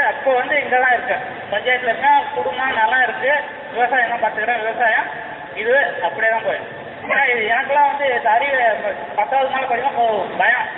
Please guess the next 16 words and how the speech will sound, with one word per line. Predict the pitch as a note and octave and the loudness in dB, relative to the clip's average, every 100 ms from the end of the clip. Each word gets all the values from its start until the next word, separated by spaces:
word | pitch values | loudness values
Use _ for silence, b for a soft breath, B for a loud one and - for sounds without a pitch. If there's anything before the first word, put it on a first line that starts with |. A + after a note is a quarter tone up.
| - - - | -12 -14 -14
இங்கிலீஷ் | - G3+ G#3+ G#3+ | -12 -10 -8 -2
நான் | F#3+ | -2
என்னன்னு | F#3+ G3+ G3 | 0 -2 -2
தெரியாது, | F#3 F3 F3+ F3 | 0 2 0 0
என்ன | F#3+ F#3+ | -2 0
பண்றது | F3 E3+ F3 F3+ | 0 0 0 0
ஏது | - - - - | 0 -4 -4 0
அப்படியே | D3 A3+ G#3+ | 0 2 0
இருக்கும். | F#3 E3 - - | 0 -4 -4 2
அது | F#3+ A3+ | 2 2
மாதிரி | C#4 A#3+ | 2 2
நிறைய | C4 C4+ | 2 2
இளைஞர்கள் | B3 B3+ A#3 A3+ | 0 -4 -2 0
வழிமுறை | A3+ B3+ A#3+ A#3 | -2 -4 -6 -4
தெரியல, | A3 A3 A#3+ | -4 0 2
வழிகாட்டுறதுக்கு | A3 C4+ C4 - G3+ A#3 | 2 2 0 0 -4 0